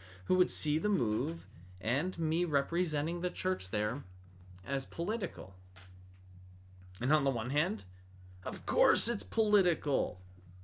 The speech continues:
Yes, it's political. So is not being there. Or not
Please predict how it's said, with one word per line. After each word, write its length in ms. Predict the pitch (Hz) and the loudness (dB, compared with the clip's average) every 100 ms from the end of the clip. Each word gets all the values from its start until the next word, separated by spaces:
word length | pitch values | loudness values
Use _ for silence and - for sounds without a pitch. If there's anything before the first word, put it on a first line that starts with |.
| - - - - - - - | -20 -20 -20 -20 -6 -4 2
Yes, 340 | 247 - - - | 2 4 0 0
it's 200 | 208 - | -2 -2
political. 1040 | - 185 160 - 131 123 123 - 90 - - - - - - - - - - - - - - - - - | 2 2 2 0 -2 -2 -6 -6 -6 -6 -14 -20 -20 -20 -20 -18 -18 -18 -18 -18 -20 -20 -20 -20 -20 -10
So 260 | - 220 247 | 2 4 6
is 160 | 214 | 4
not 420 | 185 214 240 - | 6 6 4 -4
being 420 | - 123 76 76 78 | -2 -2 -2 -6 -6
there. 340 | 73 - - - - - - - - - - - - - - - - - - - - - | -8 -10 -14 -18 -20 -20 -20 -20 -20 -20 -20 -20 -20 -20 -20 -20 -20 -20 -20 -20 -18 -12
Or 360 | - 135 123 104 - - - - - - - - - - | 2 4 4 2 -6 -20 -20 -20 -20 -20 -20 -20 -20 -12
not 360 | 127 143 190 - | -2 4 4 2